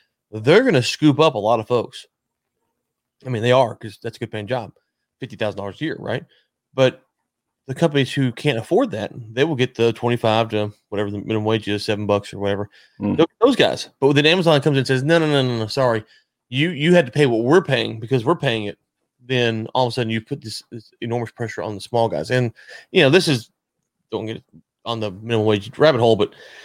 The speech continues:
Speaker 1: it's quite frustrating because everyone talks about these big companies. Well, these big companies are not, um, are not stopping.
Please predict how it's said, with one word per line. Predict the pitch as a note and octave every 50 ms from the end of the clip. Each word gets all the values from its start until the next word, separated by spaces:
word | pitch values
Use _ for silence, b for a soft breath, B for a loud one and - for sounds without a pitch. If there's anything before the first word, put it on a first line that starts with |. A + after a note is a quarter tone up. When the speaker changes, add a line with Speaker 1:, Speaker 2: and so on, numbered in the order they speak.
| B B B B B B B B B B
Speaker 1:
it's | - -
quite | - D#3 A#2+
frustrating | - C#3+ C3+ - C3 A2+ G#2+
because | A2 - B2+ A#2 G#2+ A#2 - - -
everyone | C#3+ C#3+ C#3+ C3
talks | C3+ C3+ B2 -
about | C3
these | G#2+ A2+ G#2+
big | G2+ B2+ C#3 C3+
companies. | B2+ A#2 G2 G#2 G#2 G2 G#2+
Well, | A#2+ B2+
these | C#3 C3+
big | B2 F3+ G#3 -
companies | E3+ C#3 - B2+ A#2 G#2+ -
are | - A#2+
not, | A#2 B2 C3 C#3 B2 - _ _ _
um, | - B2 A#2+ A#2 A2+ A2+ A2 G#2+ G#2+ G#2+ - _ _ _ _ _ _ _ _ -
are | B2+ B2+
not | B2 C3 C3+ C3 - - _ _ _ _ _ _ _ _ _ _ _ _ _ _ _ _ _ _ _ _ _ _ _ _ _ _ _ _ _ _ _ _ _ _ _ _ _ _ _
stopping. | _ - - C3 A2 C#3+ - - - - G2